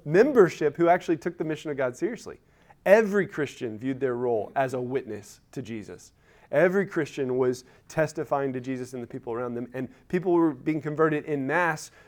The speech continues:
because the church en masse was testifying to Christ.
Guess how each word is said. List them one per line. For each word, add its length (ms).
because 300
the 100
church 480
en 240
masse 480
was 640
testifying 640
to 100
Christ. 640